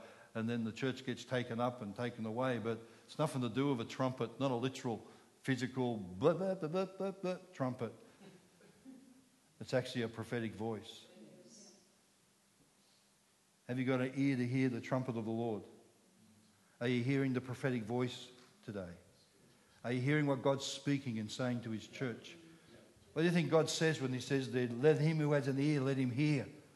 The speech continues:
what the Spirit of God is saying to the church"? 'Cause I believe that we are the answer for Scotland. You are the answer for Whitburn. You are the answer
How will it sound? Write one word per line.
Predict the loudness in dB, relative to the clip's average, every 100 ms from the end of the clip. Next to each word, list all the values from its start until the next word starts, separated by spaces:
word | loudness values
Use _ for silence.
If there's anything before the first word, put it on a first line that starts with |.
| -20 -20 -8
what | -2
the | 0
Spirit | 0 2 4 6
of | 6
God | 4 4
is | 2
saying | 0 2 2
to | 0
the | -4
church"? | -4 -6 -6 -6 -10 -14 -14 -20 -20 _ _ _ _ _ _ _ _ _ _ _ _ -12
'Cause | 0
I | 2 4
believe | 2 4 2 2
that | -2
we | 2 2 4
are | 4
the | 2 0
answer | 0 0 -6
for | -6 -8
Scotland. | -2 -2 -2 -8 -8 -14 -20 -20 _ -20 -20 -20 -20 -20 -18 -4
You | 2 4
are |
the | 4 6
answer | 4 2 0 -2
for | -2
Whitburn. | 0 -2 -2 -2 0
You | 2 4
are |
the | 4 4
answer | 4 2 0 -2